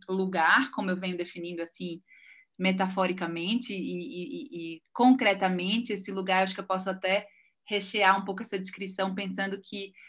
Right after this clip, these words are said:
é, o jardim da casa onde Jonatas e Cristiano Lenhart moravam, na zona norte do Recife, na época, era o principal ponto de encontros de nós cinco.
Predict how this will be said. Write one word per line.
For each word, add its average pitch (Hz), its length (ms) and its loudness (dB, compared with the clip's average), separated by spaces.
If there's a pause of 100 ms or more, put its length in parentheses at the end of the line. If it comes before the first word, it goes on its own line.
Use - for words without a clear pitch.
(320)
é, 175 400 2
o 190 100 0
jardim 208 560 6
da 254 120 10
casa 220 480 6
onde 190 260 0
Jonatas 202 580 0
e 208 60 -10
Cristiano 196 640 0
Lenhart 175 540 4
moravam, 180 800 2
na 175 220 -2
zona 175 280 -2
norte 175 320 -4
do 180 80 -6
Recife, 180 460 -8
na 175 200 0
época, 175 360 -6
era 208 220 4
o 208 60 -4
principal 190 580 4
ponto 196 300 -4
de 185 140 -4
encontros 185 640 -6
de 180 100 -2
nós 175 200 -4
cinco. 196 640 -6